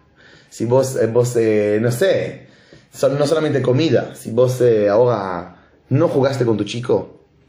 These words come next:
no hay juego con tu chico, no puedes reemplazarlo. Si jugaste con tu chico,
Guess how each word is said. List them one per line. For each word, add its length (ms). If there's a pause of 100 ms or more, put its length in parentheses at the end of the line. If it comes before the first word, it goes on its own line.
(180)
no 240
hay 100
juego 280
con 120
tu 60
chico, 300
no 80
puedes 240
reemplazarlo. 560 (880)
Si 260
jugaste 600
con 180
tu 140
chico, 560